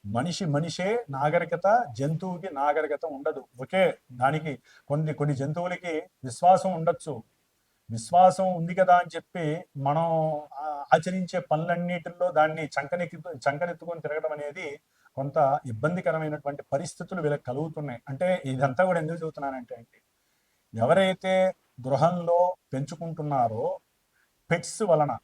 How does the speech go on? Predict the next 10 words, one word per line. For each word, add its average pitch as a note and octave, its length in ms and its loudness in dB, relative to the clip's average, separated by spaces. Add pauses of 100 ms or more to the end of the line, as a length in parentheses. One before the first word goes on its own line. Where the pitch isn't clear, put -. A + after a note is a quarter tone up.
అది B2 120 -4
పిల్లి D#3+ 320 -6
కావచ్చు, E3 480 0
మేక C#3 360 -4
కావచ్చు, D#3 480 -2
ముఖ్యంగా D3 640 -4
కుక్క - 320 -6
కావచ్చు. A#2+ 520 -2
కుక్క - 280 -2
అంటే E3 280 0